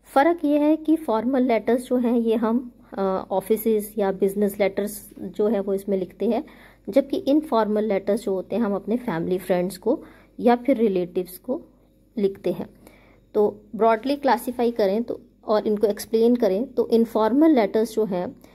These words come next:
they are also called as personal letters, ठीक है, इनफॉर्मल यानी पर्सनल। तो हम usually ये फैमिली, फ्रेंड्स, रिलेटिव्स, नेबर्स या अपने जानने वालों को लिखते हैं। और ये लेटर जो है इनको लिखने की कोई स्पेसिफिक वजह,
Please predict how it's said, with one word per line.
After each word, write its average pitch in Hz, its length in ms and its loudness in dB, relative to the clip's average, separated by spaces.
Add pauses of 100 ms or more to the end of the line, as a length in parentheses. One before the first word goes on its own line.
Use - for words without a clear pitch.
(460)
they 233 140 2
are 262 220 4
also 233 380 2
called 226 260 2
as 254 100 -10
personal 226 420 2
letters, - 380 -6 (400)
ठीक 247 140 -6
है, 247 60 0
इनफॉर्मल 214 600 2
यानी 214 280 2
पर्सनल। - 480 -2 (520)
तो 240 60 4
हम 240 220 4
usually 240 400 4
ये 269 240 2
फैमिली, 208 520 0
फ्रेंड्स, 220 560 0
रिलेटिव्स, 208 600 0 (200)
नेबर्स 214 560 2 (180)
या 247 140 4
अपने 277 260 2
जानने 190 360 0
वालों 180 280 -2
को 403 240 0
लिखते 208 380 -6
हैं। 320 220 -2 (440)
और 294 180 2
ये 320 140 4
लेटर 247 360 2
जो 294 140 -2
है 269 140 2
इनको 254 220 0
लिखने 240 420 2
की 254 140 -2
कोई 262 400 0 (160)
स्पेसिफिक 294 680 0
वजह, 208 360 4